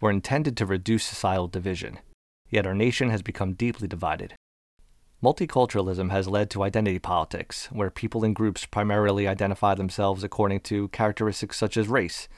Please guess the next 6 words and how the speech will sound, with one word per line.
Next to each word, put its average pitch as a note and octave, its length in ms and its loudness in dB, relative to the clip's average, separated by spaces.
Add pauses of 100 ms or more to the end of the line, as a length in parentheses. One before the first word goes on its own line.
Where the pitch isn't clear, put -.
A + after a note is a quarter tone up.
(300)
ethnicity, F#2+ 680 -2 (180)
gender, A2 480 0 (340)
sexual A2+ 360 2
proclivity, G2 640 -2 (260)
et F#2+ 100 -10
cetera. - 360 -4